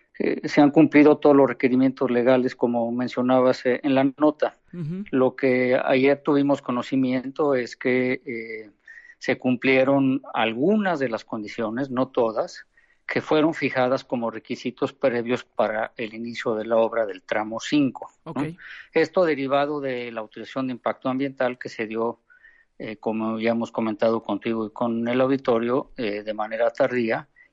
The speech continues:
Speaker 1: y no previa, como lo establece la ley ambiental en su artículo veintiocho.
Speaker 2: Ujú.
Speaker 1: Entonces, están cumpliendo con algunas de las condiciones que impuso el juez para efectos de poder iniciar, como por ejemplo contar con,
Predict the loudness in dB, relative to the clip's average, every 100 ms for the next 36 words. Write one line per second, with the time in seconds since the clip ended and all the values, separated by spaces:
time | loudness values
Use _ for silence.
0 | -6 -2 0 0 0 0 0 -2 -2 -4
1 | -6 -6 -6 -4 -4 -6 -4 -4 -2 -4
2 | -4 -4 -4 -2 -2 -2 -6 -4 -4 -8
3 | -12 -8 -4 -6 -8 _ -20 -20 -20 _
4 | -4 0 2 2 0 0 -6 -14 _ -10
5 | -6 -8 -2 -2 0 2 0 -2 -6 -2
6 | 0 0 0 -2 0 0 0 0 0 0
7 | -2 -2 -4 -2 -4 -4 -2 -2 -4 -16
8 | -8 -6 -6 -10 -2 2 2 -2 -6 -6
9 | -6 -4 -6 -8 -8 -4 -4 0 -4 0
10 | 2 2 0 -12 _ _ -20 _ _ -2
11 | -2 -4 -4 -2 -4 -2 -4 -2 0 0
12 | 0 -2 -2 0 0 0 -4 0 -2 -2
13 | -2 -2 0 -2 -2 -8 -2 0 -2 -6
14 | -8 -8